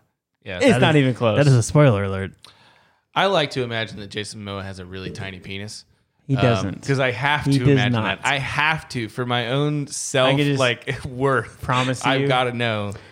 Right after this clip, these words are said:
Speaker 3: You are never gonna be running in those circles, so it's
Speaker 1: <laughs>
Speaker 3: totally
Speaker 2: He's
Speaker 3: fine.
Speaker 2: also a really good person, <laughs> which makes
Speaker 1: Yeah,
Speaker 2: it worse.
Speaker 1: there's that one video, but, like,
Speaker 3: Like, when he
Speaker 1: yeah.
Speaker 3: saves everyone 'cause he's Aquaman?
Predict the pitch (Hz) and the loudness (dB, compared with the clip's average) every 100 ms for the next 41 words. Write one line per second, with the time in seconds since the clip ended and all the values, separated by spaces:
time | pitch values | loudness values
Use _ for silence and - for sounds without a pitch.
0 | - 160 151 135 143 143 139 131 123 117 | 0 6 6 6 6 6 6 6 6 4
1 | 110 107 104 101 104 - 98 - - 127 | 4 2 2 0 -2 -2 -2 -4 2 4
2 | 117 - 160 - - 156 127 123 156 185 | 4 0 -6 -6 2 6 8 8 8 6
3 | 220 247 247 220 - 151 147 143 139 135 | 6 6 8 8 6 6 8 8 8 6
4 | 127 117 - _ _ _ _ _ _ 127 | 4 0 -6 _ _ _ _ _ _ 4
5 | 135 147 147 131 131 - 110 - 92 120 | 6 8 6 4 2 2 -6 -6 -6 -4
6 | 123 - - - - 240 233 214 202 190 | -4 -8 -14 -16 0 4 4 4 4 6
7 | 180 147 147 139 127 175 151 131 143 113 | 4 6 6 4 2 0 0 -2 -4 -6
8 | 98 95 92 92 101 107 101 101 98 95 | -4 -4 -6 -8 -4 -4 -2 -2 -2 -4
9 | - 123 107 120 120 135 120 135 131 143 | -4 0 2 4 4 2 4 4 6 6
10 | 147 151 143 123 113 113 117 156 170 170 | 6 4 4 4 4 4 4 2 4 2